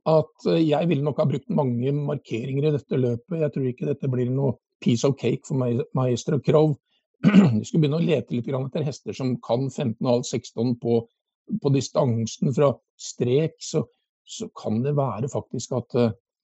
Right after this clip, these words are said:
Chitan de Terchevaux, som, eh, Jørgen Westholm har nå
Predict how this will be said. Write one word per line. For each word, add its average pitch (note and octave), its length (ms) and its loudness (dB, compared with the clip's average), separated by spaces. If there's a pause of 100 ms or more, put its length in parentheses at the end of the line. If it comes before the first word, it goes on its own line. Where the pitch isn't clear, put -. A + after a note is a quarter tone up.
(260)
Chitan A#2 420 2
de A#2+ 120 4 (380)
Terchevaux, C#3 520 2 (360)
som, B2+ 380 2
eh, B2+ 200 0
Jørgen A#2+ 640 0
Westholm C3+ 420 -4
har B2 180 4
nå D#3 200 4